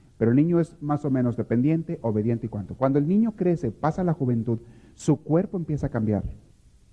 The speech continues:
tanto en el niño como en la niña. Su mente empieza a cambiar. Su corazón y sentimientos empiezan a cambiar. Pasa por muchos cambios biológicos, pero también psicológicos. Y empieza a pasar de depender de los papás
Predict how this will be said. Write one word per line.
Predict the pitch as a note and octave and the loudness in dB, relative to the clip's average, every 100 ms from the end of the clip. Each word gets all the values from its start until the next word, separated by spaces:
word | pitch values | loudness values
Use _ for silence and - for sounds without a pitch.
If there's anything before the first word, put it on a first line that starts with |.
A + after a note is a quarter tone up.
| - - _ | -20 -20 _
tanto | A#2 B2 D3 | 0 2 2
en | |
el | C3 A#2+ | 2 4
niño | B2+ C#3 D3 | 2 2 0
como | A#2+ A2+ | -2 0
en | G#2+ | 0
la | |
niña. | A2 A2 F#2+ E2+ - - - - - | 2 0 0 -6 -16 -20 -20 -20 -6
Su | - C#3 | 2 4
mente | C#3 F#3 G#3 | 6 4 4
empieza | G3 F3 C#3+ | 0 0 -2
a | A2+ | 0
cambiar. | A#2+ A2+ F#2+ - - - _ - - - - - - | 2 2 2 -2 -8 -16 _ -20 -20 -20 -20 -20 -6
Su | - D3 | 2 4
corazón | E3 D#3+ D3+ - G#3 | 6 6 6 6 6
y | A#3 | 6
sentimientos | G#3 E3 D#3 E3 F#3+ F#3+ | 4 2 4 4 4 2
empiezan | D3 D#3+ D#3+ D#3 | 2 2 4 4
a | |
cambiar. | C#3 A#2+ A#2 G2 - - - - - | 4 2 2 0 -2 -8 -18 -20 0
Pasa | F3 F#3 G#3 | 2 4 4
por | F3+ | 6
muchos | A3+ B3 G#3+ | 6 4 2
cambios | A3 A#3 A3+ | 2 4 4
biológicos, | E3 D#3+ G#3 F#3+ C3+ A#2+ - - | 6 6 6 2 -2 -4 -6 -8
pero | - B2 | 0 2
también | A#2+ C3 D#3 | 2 4 2
psicológicos. | - F#3+ - D3+ D3+ B2 F#2+ E2+ _ _ _ _ _ - | 2 0 2 4 2 0 -10 -14 _ _ _ _ _ -2
Y | C#3+ | 0
empieza | C#3 - A3+ A3+ G3+ | 2 4 4 4 2
a | - | 0
pasar | C#3 D3+ C3 A2+ | 0 2 2 2
de | C3 | 2
depender | C3 - C3+ G3+ A#3+ | 2 2 2 4 6
de | A3+ | 4
los | F#3 | 4
papás | D#3 - A3+ A3+ | 0 -2 -4 -4